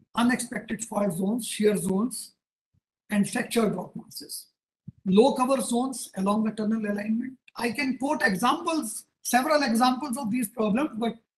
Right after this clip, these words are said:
to save time, I am not giving you example. For example, low cover zone was intercepted in one of the projects is in Northeast, which is known as Loktak, uh, near Imphal. Then squeezing ground condition,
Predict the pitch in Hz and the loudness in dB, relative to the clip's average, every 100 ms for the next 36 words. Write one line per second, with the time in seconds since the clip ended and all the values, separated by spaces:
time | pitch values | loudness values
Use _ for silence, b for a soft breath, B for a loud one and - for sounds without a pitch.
0 | _ 240 - 262 254 247 247 262 196 - | _ -2 2 0 0 0 2 4 2 0
1 | - _ _ - 226 226 233 233 - 220 | -14 _ _ 2 4 4 4 0 -2 -10
2 | 202 220 233 220 226 208 170 208 220 269 | -2 0 2 0 0 0 0 -4 -4 -6
3 | 214 220 196 220 214 220 220 - _ _ | -4 -2 2 2 4 2 0 -6 _ _
4 | 196 254 247 240 233 226 233 226 220 214 | 2 4 4 2 2 2 0 2 0 -2
5 | 202 - 214 214 214 196 196 202 220 196 | -4 -2 -4 -2 -2 0 2 2 0 0
6 | 208 196 _ _ _ 196 214 220 - - | 0 -2 _ _ _ 0 2 2 -2 -6
7 | 208 156 247 196 196 208 202 226 - 196 | -8 -4 2 4 4 2 0 -4 -4 -6
8 | - 190 185 196 196 185 190 214 - 226 | -6 -2 0 2 2 0 -2 -2 -2 -6
9 | - _ _ _ - 190 190 190 185 196 | -6 _ _ _ -4 -2 -2 -2 0 0
10 | 190 190 180 208 220 302 - _ b b | 2 -2 -4 -4 -4 -4 -10 _ b b
11 | b 220 320 339 - 285 277 311 220 226 | b -6 -4 -2 -4 -2 -2 0 0 2
12 | 220 214 202 196 190 220 | 2 2 2 0 -2 -4